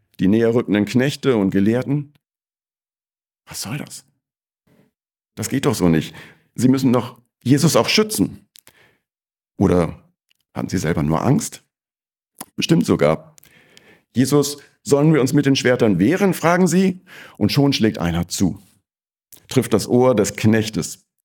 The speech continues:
Er hat nicht darauf gewartet, dass Jesus oder die Gemeinschaft der Jünger entscheidet, ob Gewalt jetzt angebracht ist oder nicht.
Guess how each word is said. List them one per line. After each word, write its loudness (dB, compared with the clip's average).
Er 0
hat 2
nicht -2
darauf 0
gewartet, 0
dass 0
Jesus 2
oder 2
die 0
Gemeinschaft 2
der 2
Jünger 2
entscheidet, 0
ob -2
Gewalt -2
jetzt -4
angebracht 0
ist -4
oder 2
nicht. -2